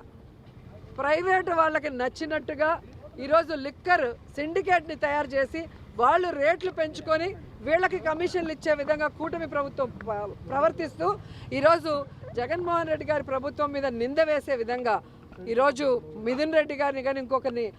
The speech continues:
అరెస్ట్ చేయడం అనేది ప్రజలు గమనిస్తున్నారు. So ఈ విధంగా తప్పుడు కేసులు పెట్టిన చంద్రబాబు నాయుడు కూటమి ప్రభుత్వాన్ని కూకటి వేళ్లతో సహా పెకిలించి బయటపడేసేంత వరకు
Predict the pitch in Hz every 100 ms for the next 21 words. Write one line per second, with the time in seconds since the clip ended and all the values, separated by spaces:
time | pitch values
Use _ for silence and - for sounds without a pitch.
0 | - - 233 339 - 330 294 294 285 285
1 | 262 254 294 302 240 262 311 285 320 311
2 | 311 330 - - - - 311 294 269 349
3 | 359 339 339 349 330 311 294 359 370 349
4 | 320 320 294 277 269 294 254 233 - -
5 | - 285 285 320 320 320 311 302 302 311
6 | 330 - 277 302 320 302 294 285 285 -
7 | 302 285 294 370 - 349 370 359 339 302
8 | 294 285 285 262 269 294 311 - - -
9 | - 277 277 349 370 349 339 277 294 302
10 | 285 294 285 269 254 277 277